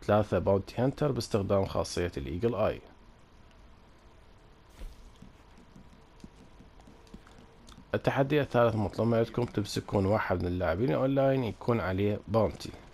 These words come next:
أما تحديات التاجر فالتحدي الأول مطلوب من عندكم تاكلون ثلاث مرات من الكامب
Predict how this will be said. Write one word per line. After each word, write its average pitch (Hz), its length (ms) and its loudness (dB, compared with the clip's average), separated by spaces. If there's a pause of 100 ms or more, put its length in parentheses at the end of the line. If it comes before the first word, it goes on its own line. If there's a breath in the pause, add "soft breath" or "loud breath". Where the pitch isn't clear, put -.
(1080 loud breath)
أما 139 160 4
تحديات 113 560 -2
التاجر 110 420 -2
فالتحدي 107 480 -4
الأول 80 180 -2
مطلوب - 340 -6
من 143 80 0
عندكم 135 280 -4
تاكلون 101 440 -2
ثلاث 95 360 -6
مرات 90 420 -2 (120)
من 101 240 0
الكامب 113 480 -2